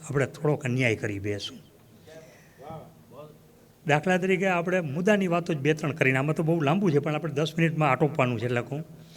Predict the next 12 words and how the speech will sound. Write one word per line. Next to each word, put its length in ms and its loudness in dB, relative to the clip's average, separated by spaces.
કે 460 6
બાપુભાઈ 400 2
વિશે 280 4
કેવી 280 0
કેવી 240 0
ગેરસમજણો 640 4
થતી 360 2
ને 80 -4
શું 280 0
હતું 220 -4
એમ. 100 -6
કે, 420 6